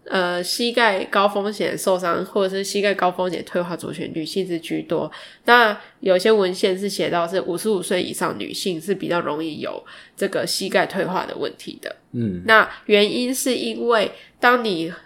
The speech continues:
Speaker 1: 五十五岁之后啊，你的荷尔蒙是有改变的，因为女生会在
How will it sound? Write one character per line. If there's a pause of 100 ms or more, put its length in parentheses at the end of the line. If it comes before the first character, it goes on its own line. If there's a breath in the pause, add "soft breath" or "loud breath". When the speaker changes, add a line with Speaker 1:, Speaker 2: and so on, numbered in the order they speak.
(120)
Speaker 1:
五
十
五
岁
之
后
啊，
你
的
荷
尔
蒙
是
有
改
变
的，
因
为
女
生
会
在